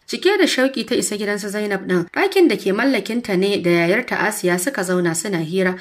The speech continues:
tare da Anta Asiya gaba ɗaya. Cike da farin ciki take ba su labarin haɗuwarsu da Uncle M K yanzu nan. Asiya ta riƙe baki tana kallon yadda Sa'ada ke ba da labarinsa cike da ɗoki da farin ciki. Kasa ɓoye mamakinta ta yi ta ce, "Sa'adatu, da wuri haka?"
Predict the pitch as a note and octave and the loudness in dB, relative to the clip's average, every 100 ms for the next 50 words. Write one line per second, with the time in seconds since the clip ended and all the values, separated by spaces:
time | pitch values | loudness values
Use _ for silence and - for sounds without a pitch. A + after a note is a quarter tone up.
0 | - G#3 C#4 F4 G#3 F3+ G#3+ A3 - G3+ | -6 -2 0 2 0 -2 -4 -4 -4 -4
1 | G3 F#3+ F3+ E3+ E3 D#3 - _ - B3 | -4 -2 -2 -2 -2 -2 -6 _ -4 0
2 | G#4+ G#4+ F4+ C#4 C4+ D4 C4 B3 C4 B3 | 2 2 2 2 2 0 -2 -4 -4 -2
3 | A#3+ A#3+ B3+ G3 F3 A3 G#3 F3+ F#3 A#3+ | -2 -2 -2 0 0 2 2 0 0 0
4 | C#4 A3 F3 F3 E3 - A#3+ A#3+ A3 F#3 | 2 0 0 0 -2 -2 -2 -2 -2 0
5 | E3+ G3 G#3 F3 F#3 - D4+ E4+ A3 G#3+ | 0 -2 0 -2 -2 -2 0 0 0 -2
6 | A#3 A#3+ A#3+ G3 E3+ D#3+ G3 D4 D4+ - | 0 -2 -2 -2 -4 -4 -2 2 2 0
7 | - A3+ A#3+ A#3+ F3+ - - F#3+ F#3+ F#3+ | -4 -4 -4 -4 -4 -4 -2 0 0 0
8 | A#3+ A3 C#4 D#4+ C#4 F#3+ F3 A3 A3+ F#3 | -2 0 2 2 2 2 0 0 -2 -2
9 | F3 - A#3+ A#3 - E3 - F#3+ F#3 F3 | -4 -4 -2 -2 0 -2 -2 -6 -2 0
10 | F3 F3+ F#3+ E3+ - D4+ F#4+ - C4+ B3+ | 0 -2 -8 -12 -6 -2 0 -2 -2 0
11 | B3+ A#3+ F3+ F3+ A3 A3+ F#3 F3 F#3+ G3 | 2 2 0 0 0 -2 -4 -2 -2 -2
12 | - E3+ - A3 C#4 D#4 D#4+ D4+ B3 F3+ | -2 -4 -4 -4 0 2 2 0 -2 0
13 | F#3+ B3 C#4+ D4+ D#4+ | 2 4 4 2 -2